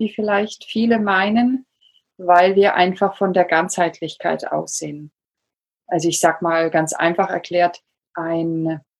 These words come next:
angespannter Mensch kann die Sexualität oft nicht genießen, weil einfach der Rest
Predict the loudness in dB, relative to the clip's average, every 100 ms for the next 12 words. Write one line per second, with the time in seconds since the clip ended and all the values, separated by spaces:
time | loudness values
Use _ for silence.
0 | _ -2 0 2 2 0 -2 -2 -2 -2
1 | -2 0 -2 -4 -8 -12 _ _ _ _
2 | _ _ _ _ _ _ _ _ _ _
3 | _ -8 -2 0 2 0 0 0 0 0
4 | 0 0 0 0 0 0 -2 -2 -8 -8
5 | -8 -8 -6 -6 -6 -10 -14 _ _ _
6 | _ _ 2 4 4 0 0 0 0 -2
7 | -2 -6 -2 0 2 2 2 0 -6 -10
8 | -16 -16